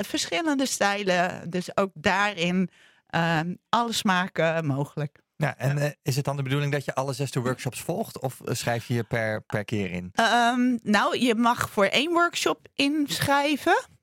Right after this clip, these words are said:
Speaker 1: Maar het is eigenlijk de bedoeling dat je met de finale meedoet. Eh, het mag ook zonder de finale meedoen, maar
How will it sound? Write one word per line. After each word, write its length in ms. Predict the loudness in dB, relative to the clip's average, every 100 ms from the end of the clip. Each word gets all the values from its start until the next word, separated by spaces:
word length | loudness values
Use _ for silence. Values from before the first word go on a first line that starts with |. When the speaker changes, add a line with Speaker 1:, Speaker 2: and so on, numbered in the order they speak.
| -6
Speaker 1:
Maar 260 | 0 0
het 140 | 0 -2
is 140 | -2
eigenlijk 440 | 0 -2 -2 -2
de 120 | 0 0
bedoeling 520 | 2 0 2 2 2
dat 320 | 2 0 -4
je 260 | -6 0 2
met 220 | 2 0
de 80 | -4
finale 720 | -4 0 2 2 2 2 0
meedoet. 680 | -2 0 2 2 2 0 0
Eh, 140 | 2 2
het 120 | 2
mag 260 | 2 2
ook 240 | 0 0 -2
zonder 360 | -2 0 2
de 100 | 0 -2
finale 520 | -2 0 2 2 0
meedoen, 500 | 2 2 2 2 2
maar 200 | 2